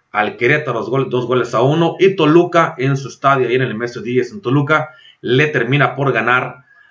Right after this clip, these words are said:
al, a Pumas un gol a cero. Por su parte, el día de ayer, Santos Laguna le ganó allá en el, en el estadio de Coahuila, allá en Torreón, le ganó a Monterrey un gol a cero. Y en este momento está jugando Pachuca en contra del Atlas en el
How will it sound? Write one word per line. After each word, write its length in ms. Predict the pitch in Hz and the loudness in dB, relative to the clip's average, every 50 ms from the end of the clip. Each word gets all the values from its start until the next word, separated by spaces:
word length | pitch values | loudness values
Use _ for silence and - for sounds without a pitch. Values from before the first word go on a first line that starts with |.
| _ _ _ | _ _ _
al, 800 | - 104 110 113 113 110 110 110 110 110 107 104 104 101 95 92 _ _ _ _ _ _ _ - _ _ _ - | -4 -2 0 0 2 2 2 0 0 -2 -4 -4 -6 -6 -10 -12 _ _ _ _ _ _ _ -20 _ _ _ -10
a 160 | 107 104 - | -10 -10 -4
Pumas 500 | - 151 156 151 143 131 127 - - - - | -2 -2 0 2 2 0 0 -2 -10 -10 -4
un 180 | 131 139 139 127 | -2 0 0 2
gol 160 | 143 151 147 | 2 2 2
a 100 | - - | 0 -2
cero. 460 | - - 170 165 147 123 - - - - - - - _ _ - | 0 2 2 4 4 2 0 -2 -10 -18 -20 -20 -20 _ _ -2
Por 160 | 131 135 127 | 0 0 2
su 140 | 127 131 - | 2 0 2
parte, 480 | 160 170 175 170 - 180 170 - - | 2 0 0 0 0 0 0 0 0
el 120 | 123 127 123 | 0 0 2
día 220 | 143 156 151 143 | 2 4 4 2
de 100 | 135 135 | 2 2
ayer, 360 | 135 131 139 160 175 190 180 | 0 0 2 2 2 2 0
Santos 480 | - - - 151 156 160 156 147 135 123 | -2 -2 -2 -2 -2 0 -2 -4 -2 0
Laguna 420 | 135 123 120 135 156 - 190 185 | 2 2 2 4 2 2 4 2
le 140 | 156 143 131 | 2 2 2
ganó 360 | 120 123 120 123 139 143 143 | 2 0 0 0 0 0 2
allá 160 | 127 120 123 135 | 0 2 2 0
en 60 | 139 | 0
el, 220 | 131 120 - - - | 0 -2 -4 -8 -12
en 140 | - 110 107 | -12 -10 -8
el 100 | 107 104 | -8 -10
estadio 480 | 95 - _ - 127 127 127 123 120 110 | -10 -12 _ -2 -2 0 2 0 0 -2
de 140 | 110 101 - | -2 -6 -2
Coahuila, 400 | 127 120 123 139 156 160 151 131 | 0 0 2 2 2 2 2 2
allá 120 | 107 117 | 0 0
en 120 | 120 120 | -4 -4
Torreón, 420 | 127 131 131 165 175 180 180 180 180 _ _ _ _ _ _ _ - | -4 -2 2 4 4 4 2 0 -6 _ _ _ _ _ _ _ -8
le 180 | - 120 - | -2 0 2
ganó 200 | 127 123 123 135 | 2 2 2 2
a 80 | 143 143 | 2 2
Monterrey 460 | 127 120 110 - 104 113 131 139 131 127 | 0 -4 -6 -6 -4 0 0 2 2 0
un 100 | 120 120 | 0 0
gol 120 | 139 139 | 0 0
a 60 | - | 0
cero. 460 | - 156 151 156 156 156 139 - - - _ _ _ _ _ _ - | 0 0 2 2 2 0 -2 -6 -10 -20 _ _ _ _ _ _ -2
Y 160 | 123 147 156 | 0 2 2
en 120 | 160 170 | 4 2
este 180 | 175 151 - 151 | 0 0 0 0
momento 240 | 147 160 165 151 151 | 0 2 2 0 0
está 180 | - - 147 | -2 -2 -2
jugando 380 | 135 139 156 165 160 156 135 - | 0 2 2 2 2 0 -2 0
Pachuca 720 | - 131 127 - 180 196 190 - 160 143 131 - - - - | 0 -2 0 4 4 4 4 4 0 -2 -2 -2 -8 -12 -10
en 220 | 120 117 113 110 | -8 -8 -8 -6
contra 320 | - 160 165 151 139 135 | -4 -2 0 0 0 0
del 120 | 120 120 139 | 0 2 2
Atlas 440 | 151 - - 151 151 147 143 - 139 | 0 0 0 0 0 0 0 -2 -6
en 140 | 117 113 | -6 -4
el 260 | 110 110 107 107 107 | -4 -4 -4 -6 -6